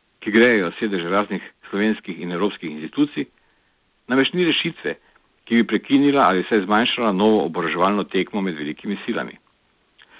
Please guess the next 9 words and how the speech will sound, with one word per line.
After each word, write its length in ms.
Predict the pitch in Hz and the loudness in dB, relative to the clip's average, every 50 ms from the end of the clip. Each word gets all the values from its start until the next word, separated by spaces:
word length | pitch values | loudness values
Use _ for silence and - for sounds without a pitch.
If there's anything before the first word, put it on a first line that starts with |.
| - - _ | -20 -20 _
Ker 220 | _ - 185 175 | _ 4 4 4
so 80 | 170 143 | 4 2
se 140 | - 127 107 | 0 0 4
geopolitične 640 | 113 117 110 - - 101 98 95 95 - - 78 69 | 6 4 4 4 2 -2 -2 -2 -4 -6 -6 -8 -12
razmere 380 | 71 71 78 82 82 76 69 - | -14 -12 -8 -8 -6 -6 -8 -10
spremenile 480 | _ - 76 76 90 127 160 151 135 113 - | _ -14 -10 -4 0 2 2 2 2 0 -2
in 80 | 95 82 - | -6 -10 -10
striček 320 | - 104 92 - - - - - - | -12 -12 -12 -12 -12 -14 -16 -4 0
Sam 300 | 101 104 110 110 113 | 2 2 2 2 0